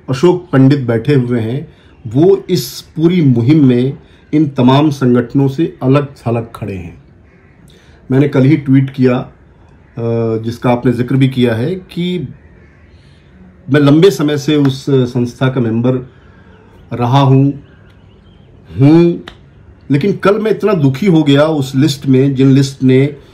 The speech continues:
चंद मीडिया, अ, संस्थान के ख़िलाफ़ आवाज़ बुलंद की है,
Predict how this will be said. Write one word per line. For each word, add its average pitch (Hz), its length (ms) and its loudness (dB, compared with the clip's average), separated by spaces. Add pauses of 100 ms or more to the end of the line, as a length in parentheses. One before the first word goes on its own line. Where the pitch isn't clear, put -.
(640)
चंद 147 380 2
मीडिया, 135 460 4
अ, 123 380 -2
संस्थान 123 500 -2
के 123 120 -4
ख़िलाफ़ 120 520 -4 (100)
आवाज़ 120 440 -2
बुलंद 120 300 -2
की 117 200 -6
है, 120 220 -4